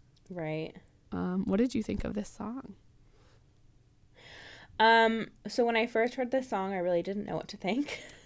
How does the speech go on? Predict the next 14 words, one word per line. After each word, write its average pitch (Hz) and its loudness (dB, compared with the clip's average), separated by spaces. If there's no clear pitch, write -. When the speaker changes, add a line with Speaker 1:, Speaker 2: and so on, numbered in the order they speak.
Speaker 1:
<laughs> 381 0
That's 202 4
the 190 0
best 185 0
way 160 0
I 165 -4
can 170 -10
sum 160 -6
up - -8
my 160 -4
thoughts. - -8
I - -6
was 185 -8
like, - -6